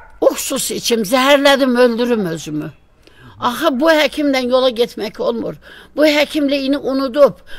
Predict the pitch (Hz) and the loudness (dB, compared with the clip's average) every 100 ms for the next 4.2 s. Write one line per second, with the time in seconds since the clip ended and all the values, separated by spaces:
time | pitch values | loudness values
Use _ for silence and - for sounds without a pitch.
0 | - 247 277 - 269 349 - 277 285 190 | -10 -4 -2 -2 -2 -4 0 4 6 4
1 | - - - - - 277 285 262 196 302 | -8 -20 -20 -20 2 4 6 4 0 -2
2 | 494 262 262 247 269 254 226 247 - 247 | 0 0 0 -2 -2 -2 -2 -2 -2 -2
3 | 240 247 240 247 254 233 233 220 180 240 | 0 -2 -2 -6 -4 -4 -4 -6 -6 -2
4 | 240 | 0